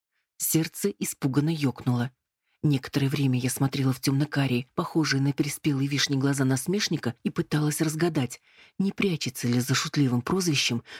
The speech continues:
тонкий намёк на толстые обстоятельства. Но, похоже, сосед просто пытался самоутверждаться за счёт девчонки. Я отвернулась и остановила проходившую мимо прислужницу.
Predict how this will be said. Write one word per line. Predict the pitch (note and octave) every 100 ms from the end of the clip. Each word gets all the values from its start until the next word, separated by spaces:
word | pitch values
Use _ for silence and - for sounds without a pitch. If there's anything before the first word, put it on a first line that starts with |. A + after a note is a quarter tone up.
| -
тонкий | - C#3+ - C3
намёк | C3 D3 -
на | D3+
толстые | - B2+ - -
обстоятельства. | C3+ - D#3+ C#3 - A2+ - A#2+ A#2 - _ _ _ _ _
Но, | F3+
похоже, | E3+ E3 - G3+ G#3 G#3+ - - _
сосед | - F#3+ - A#3+
просто | - F#3+ A3 G#3+
пытался | - - D3 D#3
самоутверждаться | E3+ E3+ E3+ E3 F3 D#3+ C#3 B2 - - - -
за | C#3+ C3+
счёт | - B2+
девчонки. | C3 - - B2+ - B2+ C3 _ _ _ _ _ _ _ D3+
Я | C3
отвернулась | A#2+ A#2+ B2+ D#3+ G#3 C#3+ - - -
и | -
остановила | D3 - C#3+ C#3+ F#3+
проходившую | F3 D3 C#3 C3+ C#3+ - D3
мимо | C3+ C3
прислужницу. | C#3 D3 D3 B2 B2 A2+ - A2